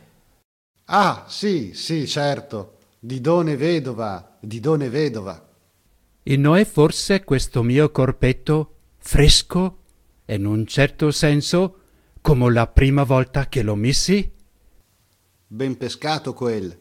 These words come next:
Speaker 1: in un certo senso.
Speaker 2: Sì, dico, come quando lo indossai al matrimonio della figlia vostra.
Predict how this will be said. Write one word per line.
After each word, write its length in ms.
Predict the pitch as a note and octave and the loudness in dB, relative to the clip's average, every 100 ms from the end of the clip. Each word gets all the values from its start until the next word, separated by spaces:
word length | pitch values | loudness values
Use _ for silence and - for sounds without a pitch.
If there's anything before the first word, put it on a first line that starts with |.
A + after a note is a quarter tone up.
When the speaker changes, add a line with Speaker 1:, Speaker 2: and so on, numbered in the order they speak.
| _ - | _ -10
Speaker 1:
in 120 | B2+ | -6
un 160 | A2+ | -6
certo 380 | A2 B2 A2+ - | -6 -8 -8 -10
senso. 640 | A2 A2+ G2+ F#2+ - F#2 _ _ _ _ _ _ _ _ _ _ | -10 -8 -8 -10 -14 -18 _ _ _ _ _ _ _ _ _ _
Speaker 2:
Sì, 340 | - - A#3 - | -4 2 2 2
dico, 540 | A#2 G#2+ - F#2+ F#2+ _ _ _ _ | -2 -4 -6 -8 -8 _ _ _ _
come 320 | - A#2 C3+ | -4 0 0
quando 400 | - C3 E3 G#3 | 2 0 2 0
lo 140 | G3+ A2 | 0 -2
indossai 580 | F#2+ G#2+ - C3 D#3+ | -4 -4 0 0 2
al 160 | F#3+ E3 | 0 0
matrimonio 720 | G2+ - G#2 G2+ A2 C#3 F3 F3 | -4 -6 -8 -6 -4 -2 -2 -4
della 300 | G2+ F2+ F2 | -6 -6 -8
figlia 400 | - A2 G2+ F#2+ | -6 -6 -4 -2
vostra. 580 | A2 F#3 - - F#2+ | 0 0 -2 -4 -6